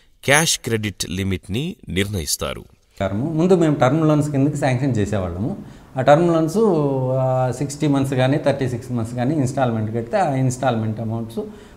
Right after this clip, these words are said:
Speaker 2: ఆ, రెగ్యులర్గా పే చేసేవాళ్ళు. రెండు వేల పదకొండు చివర్లో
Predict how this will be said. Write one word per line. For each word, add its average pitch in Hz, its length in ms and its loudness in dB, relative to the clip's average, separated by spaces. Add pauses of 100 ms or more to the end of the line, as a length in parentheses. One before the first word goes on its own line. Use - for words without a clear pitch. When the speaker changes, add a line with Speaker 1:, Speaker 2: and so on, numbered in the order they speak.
(160)
Speaker 2:
ఆ, 160 180 2
రెగ్యులర్గా 139 420 4
పే 120 180 2
చేసేవాళ్ళు. 85 540 -2 (680)
రెండు 156 200 2
వేల 165 220 6 (920)
పదకొండు 151 440 2
చివర్లో 143 680 2